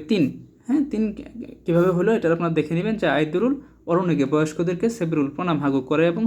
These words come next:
সেবেদনুল ফাস সুমনিদা প্রণামে টাকা কী করে? গ্রহণ করে। আচ্ছা, তো পরের কোশ্চেনটা যদি আমরা সমাধান করি, জিগজাং এসো, কর্মস্থলে ইরি কাজ মানুলতে বেশি হওয়ার সময় সরু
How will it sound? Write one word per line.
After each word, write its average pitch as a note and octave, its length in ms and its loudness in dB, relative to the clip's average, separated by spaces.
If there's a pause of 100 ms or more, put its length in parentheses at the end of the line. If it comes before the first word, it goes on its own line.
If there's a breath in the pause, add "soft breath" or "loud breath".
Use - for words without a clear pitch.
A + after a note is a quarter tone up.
সেবেদনুল E3+ 500 -2
ফাস D#3+ 220 -2
সুমনিদা D#3 340 0 (380 loud breath)
প্রণামে E3+ 340 2
টাকা E3 220 0
কী C#3+ 140 0
করে? A#2+ 140 0 (100)
গ্রহণ F3 240 0 (420 loud breath)
করে। B2 180 2 (1300 soft breath)
আচ্ছা, - 200 -8 (580 loud breath)
তো - 40 -2 (100)
পরের F#3+ 220 2
কোশ্চেনটা E3+ 380 -2
যদি E3+ 140 2
আমরা E3 200 2
সমাধান D#3+ 260 2 (100)
করি, E3+ 140 0 (140)
জিগজাং D#3+ 400 2
এসো, C3+ 220 -2
কর্মস্থলে F3 500 -2 (140)
ইরি D#3 140 4 (120)
কাজ C#3 160 -2 (140)
মানুলতে D3+ 260 0 (120)
বেশি C#3+ 180 -4
হওয়ার D3+ 220 -2
সময় G3 240 -8
সরু C#3+ 160 2